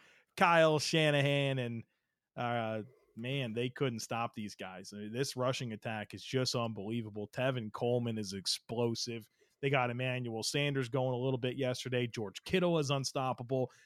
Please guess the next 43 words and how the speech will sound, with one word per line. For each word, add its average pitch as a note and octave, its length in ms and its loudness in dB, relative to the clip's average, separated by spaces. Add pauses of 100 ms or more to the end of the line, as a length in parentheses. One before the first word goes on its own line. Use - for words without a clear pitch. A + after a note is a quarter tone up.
(100)
This G#3 140 10
offensive C3 480 4
line C#3 280 4
is A#2 140 0
not C3 220 2
even A#2+ 240 0
good C3+ 200 4
right C#3+ 220 4
now. C#3+ 160 4
They C3 100 4
don't C3+ 200 4
have, C3+ 220 4 (140)
uh, B2+ 140 2
Mike C3 260 4
McGlinchey. C3+ 460 0
They A#2+ 100 2
don't B2+ 240 2
have C#3+ 220 6
Joe A#2+ 240 2
Staley. E3 600 0 (200)
Those D3+ 160 2
guys C3+ 280 4
are - 20 -4
coming B2 320 -2
back. C3 320 -2
They're C#3 100 -2
gonna A#2+ 140 -4
get A2 140 -10
Trent G2 280 -12
Taylor D#3+ 360 4
back. D#3 300 2 (400)
And A#2 140 -8
this E3 140 2
front, F3 420 4 (460)
this E3+ 160 4
front F3+ 260 2
seven, E3 380 4
this D#3+ 140 0
defensive D#3+ 540 0
line D3 300 0
is A#2+ 140 -2
just E3+ 340 0
unbelievable. B2 680 0